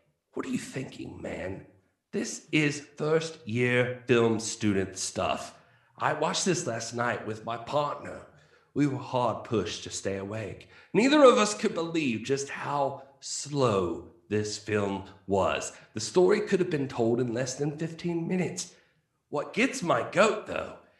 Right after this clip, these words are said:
is that you took fifteen minutes worth of story and blew it all out of proportion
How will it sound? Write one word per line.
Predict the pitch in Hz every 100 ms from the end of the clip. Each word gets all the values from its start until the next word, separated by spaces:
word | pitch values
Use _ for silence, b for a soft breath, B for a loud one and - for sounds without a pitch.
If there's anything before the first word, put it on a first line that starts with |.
| _ -
is | 147 147
that | 220 196
you | 220
took | 226 226
fifteen | - 196 - 190 165
minutes | 185 240 170 -
worth | 139 139
of | 123
story | - 226 220 127 127 127 - -
and | 151 135 123
blew | 202 254
it | 247 -
all | 185 269
out | 226 208
of | 196
proportion | 185 - 202 190 - 110